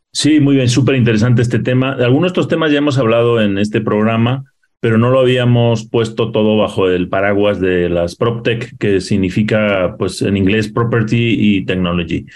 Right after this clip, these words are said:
Entonces sería todas las tecnologías que tengan que ver con las propiedades, no solamente, como tú dijiste, Luis, en el momento de la compraventa, en las transacciones, digamos, de propiedades nuevas,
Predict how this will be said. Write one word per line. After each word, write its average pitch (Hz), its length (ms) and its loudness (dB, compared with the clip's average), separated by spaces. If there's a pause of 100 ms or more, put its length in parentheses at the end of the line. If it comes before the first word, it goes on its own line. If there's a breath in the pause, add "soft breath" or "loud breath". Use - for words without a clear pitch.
(360 loud breath)
Entonces 101 260 -2
sería 107 280 0
todas 120 220 0
las 123 60 -2
tecnologías 117 500 2
que 120 60 -2
tengan 107 140 2
que 107 60 2
ver 107 100 0
con 110 100 -2
las 104 100 -2
propiedades, 117 600 0
no 123 120 2
solamente, 139 480 0
como 123 180 2
tú 120 80 0
dijiste, 120 340 0
Luis, 113 260 0
en 110 120 2
el 104 80 2
momento 104 400 2
de 104 80 0
la 92 100 -2
compraventa, 101 600 0
en 95 60 -2
las 92 120 -4
transacciones, 98 680 -2
digamos, 92 380 0
de 87 100 -2
propiedades 90 500 -2
nuevas, 104 540 0